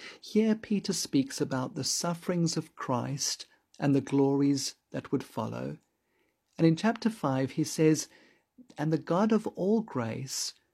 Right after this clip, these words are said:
who called you to his eternal glory in Christ, after you have suffered a little while, will himself restore you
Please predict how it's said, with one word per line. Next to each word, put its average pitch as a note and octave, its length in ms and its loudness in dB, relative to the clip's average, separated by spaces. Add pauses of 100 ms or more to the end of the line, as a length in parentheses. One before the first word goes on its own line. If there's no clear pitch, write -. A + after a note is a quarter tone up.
(180)
who D#3+ 120 2
called E3+ 480 0
you F#3+ 320 4
to G#3+ 160 -6
his D#3 240 2
eternal D#3+ 500 0
glory C#3+ 380 0
in C#3+ 140 -2
Christ, B2 500 -6 (360)
after E3+ 400 0
you E3+ 400 4
have E3 200 -2
suffered B2+ 460 -4
a B2+ 40 -2
little B2 340 -6
while, A#2+ 400 -10 (480)
will D3+ 140 4
himself C#3 560 0
restore B2+ 480 -2
you A2+ 320 -6